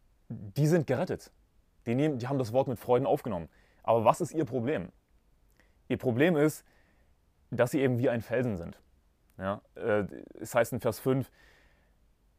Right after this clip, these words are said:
äh, wo es nicht viel Erde hatte und es ging sogleich auf, weil es keine tiefe Erde hatte.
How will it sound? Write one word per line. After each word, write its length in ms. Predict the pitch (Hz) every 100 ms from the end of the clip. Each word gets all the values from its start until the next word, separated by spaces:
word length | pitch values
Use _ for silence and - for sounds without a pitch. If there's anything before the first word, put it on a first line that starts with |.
| _ -
äh, 40 |
wo 300 | 120 120 123
es 80 | 127
nicht 140 | 135
viel 140 | 139 143
Erde 300 | 120 147 120
hatte 220 | 120 143
und 100 | 123
es 100 | 104
ging 140 | 135
sogleich 380 | 127 113 113 -
auf, 240 | 120 110
weil 100 | 104
es 140 | 107 -
keine 240 | 107 101
tiefe 220 | - 104
Erde 220 | 101 110 95
hatte. 280 | 87 87